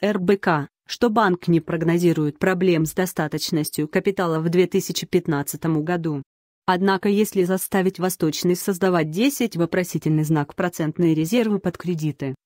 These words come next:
просроченные более чем на девяносто дней, то это почти равноценно убийству банка, сказал источник Р Б К, близкий к "Восточному экспрессу". Банк терпит убытки, три целых четыре десятых миллиарда рубль.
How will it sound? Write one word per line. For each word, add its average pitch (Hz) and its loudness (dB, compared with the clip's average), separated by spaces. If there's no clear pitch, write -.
просроченные 180 2
более 262 2
чем 214 0
на 180 4
девяносто 185 2
дней, 143 0
то 196 4
это 233 0
почти 190 -2
равноценно 165 0
убийству 170 -2
банка, 143 -4
сказал 175 0
источник 170 0
Р 170 0
Б 185 2
К, 285 0
близкий 175 2
к - -8
"Восточному 160 -2
экспрессу". 143 -4
Банк 170 -2
терпит 185 -2
убытки, 151 -6
три 196 2
целых 254 0
четыре 202 -2
десятых 202 -2
миллиарда 175 2
рубль. 147 -2